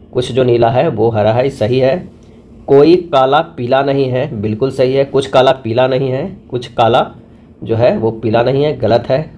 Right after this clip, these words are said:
"कोई काला हरा नहीं है", ये भी गलत है। तो आंसर हो जाएगा एक, "कुछ नीला लाल है तथा सभी लाल हरे हैं अतः कुछ नीले हरे हैं।" स्पष्टता कोई काला पीला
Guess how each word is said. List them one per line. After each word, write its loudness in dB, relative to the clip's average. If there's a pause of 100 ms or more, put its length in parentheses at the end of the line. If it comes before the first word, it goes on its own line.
"कोई 2
काला 2
हरा -2
नहीं -2
है", -8 (340)
ये -2
भी 0
गलत -2
है। -2
तो -4
आंसर 2
हो 2
जाएगा 0 (260)
एक, 0 (440)
"कुछ -2
नीला 4
लाल 2
है 0
तथा -2
सभी -2
लाल 2
हरे 0
हैं 0
अतः -2
कुछ -8
नीले 0
हरे 0
हैं।" -4
स्पष्टता -2
कोई 2
काला 2
पीला 0